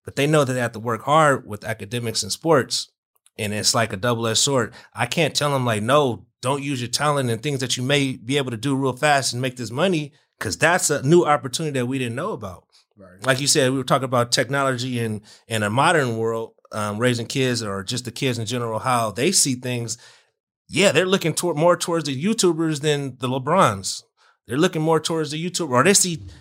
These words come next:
Speaker 1: Tesla, you know, in the, in the people that are making money off the things, uh, uh, modern technology,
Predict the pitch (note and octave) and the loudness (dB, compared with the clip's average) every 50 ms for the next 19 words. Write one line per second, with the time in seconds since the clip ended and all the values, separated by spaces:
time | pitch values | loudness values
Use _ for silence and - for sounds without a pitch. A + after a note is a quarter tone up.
0 | _ _ - - G3 G3+ - - D#3+ D#3+ D#3 D#3 - - C#3 D3+ D#3 D3 C#3+ C#3 | _ _ 2 4 4 4 4 4 4 4 4 2 0 -4 -4 0 2 4 4 4
1 | C3+ C#3 C3 C3 - _ _ _ _ _ _ - C3+ C#3 C#3 C#3 - - B2 B2 | 2 0 -4 -10 -18 _ _ _ _ _ _ -2 0 0 0 -2 -4 -4 -4 -4
2 | A#2 - F3+ F3 D3 D3+ C#3+ C#3 D3 D3 C#3 - C#3 C3+ C#3 C#3 C#3 C3+ C3 B2+ | 0 0 -2 0 2 2 2 2 2 0 -2 -4 -6 -6 -4 -4 -2 0 -2 -2
3 | B2+ A#2+ A2 - C#3+ C#3 C3+ B2+ A2 - - - - - - - - - - - | -2 -6 -6 -4 -4 -2 -2 -2 -4 -6 -8 -10 -12 -12 -12 -14 -16 -12 -8 -8
4 | G2 G2+ B2 D3+ F#3+ G3 D#3+ - - C#3+ A#2+ B2 C3 B2+ B2+ B2 A#2+ A2+ B2+ B2+ | -4 2 4 4 4 4 2 0 -2 -4 -4 -2 -4 -2 -2 -2 -4 -4 -4 -6
5 | B2 B2 | -6 -8